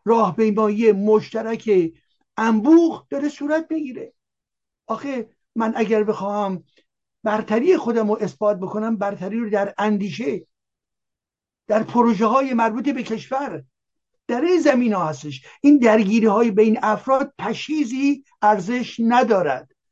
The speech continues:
و اساساً انسان ها نمیخواهم بشنوند. رقابت جویی نکنید.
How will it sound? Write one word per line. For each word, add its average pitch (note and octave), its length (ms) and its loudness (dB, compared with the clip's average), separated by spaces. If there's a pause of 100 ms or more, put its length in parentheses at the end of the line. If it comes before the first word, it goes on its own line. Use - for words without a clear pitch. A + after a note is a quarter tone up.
و - 40 2
اساساً A3+ 340 -2
انسان A3 340 -2
ها A3 100 -2
نمیخواهم B3+ 640 -2
بشنوند. - 640 -16 (4000)
رقابت A#3+ 500 4
جویی B3+ 240 4
نکنید. A#3+ 760 0